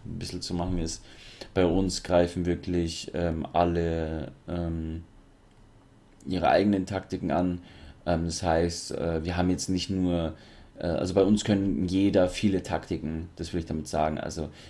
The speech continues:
wir haben jetzt nicht nur Go Wipe, also bei uns kann wirklich die gut, also alle, eigentlich alle Rathaus Neuner bis auf die Neun, ähm, die die Truppen haben, einfach, äh, haben, die können halt Go V V, Go Hawk, Go Wipe,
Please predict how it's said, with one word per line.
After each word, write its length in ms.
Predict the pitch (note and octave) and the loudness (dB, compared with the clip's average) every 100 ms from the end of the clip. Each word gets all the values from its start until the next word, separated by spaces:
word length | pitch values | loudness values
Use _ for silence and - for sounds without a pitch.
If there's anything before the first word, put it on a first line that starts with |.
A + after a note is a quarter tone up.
| - | 0
wir 120 | F2+ | 4
haben 100 | F2+ | 4
jetzt 180 | F2 - | 2 0
nicht 220 | G2 G2 | 0 2
nur 160 | G2+ F2 | 2 4
Go 240 | E2+ D#2+ | 4 6
Wipe, 320 | E2 F2+ F2+ | 6 6 6
also 160 | F2 F2+ | 0 0
bei 80 | F2 | -2
uns 200 | F2 - | -2 -2
kann 300 | F#2 F2 E2+ | 0 0 -2
wirklich 340 | E2 F2+ E2+ | -2 -2 -2
die 180 | - D#2 - - - | -4 -8 -8 -20 -6
gut, 300 | F#2+ D2 D#2 | -4 -2 -4
also 220 | E2+ F2+ | -2 2
alle, 400 | F2+ F2+ E2 F2 - | 2 4 0 -2 -2
eigentlich 460 | - G2+ F2+ E2+ | 0 0 0 -2
alle 200 | D#2 F2+ | -2 0
Rathaus 560 | E2 E2 F2+ E2+ D#2+ - | 0 0 0 -2 -4 -8
Neuner 320 | D#2+ E2+ F2+ | -2 0 2
bis 180 | E2 D2 | -2 -4
auf 120 | F2 | -6
die 80 | - | -4
Neun, 420 | E2 E2 E2 E2+ E2+ - - - - - - | -2 0 0 -2 -6 -16 -20 -20 -20 -20 -8
ähm, 380 | F2 E2 D#2+ D2 - - - - | -2 0 0 -4 -10 -20 -20 -10
die 80 | F2+ | -6
die 140 | F2 F2 | -4 -2
Truppen 320 | G2 E2 F2+ | -4 0 0
haben, 180 | F2+ E2 | 0 0
einfach, 420 | D#2+ F2 F2 F#2+ | -2 -4 -6 -6
äh, 240 | - E2 F2+ | -4 -4 2
haben, 360 | F2 F2+ E2+ - - | 2 2 0 -6 -14
die 60 | - | -8
können 240 | - F2 | -2 -2
halt 240 | F2+ E2 - | -2 -4 0
Go 160 | F2+ | 2
V 60 | F2 | 2
V, 540 | F2 E2 E2 E2+ E2 E2 | 0 0 -2 0 -2 2
Go 260 | E2 E2 | 2 2
Hawk, 480 | E2+ D#2+ D#2+ D#2+ - | 2 2 2 0 -4
Go 240 | F2 F2 | 0 2
Wipe, 380 | D#2+ D#2+ D#2+ D#2 | 2 2 2 0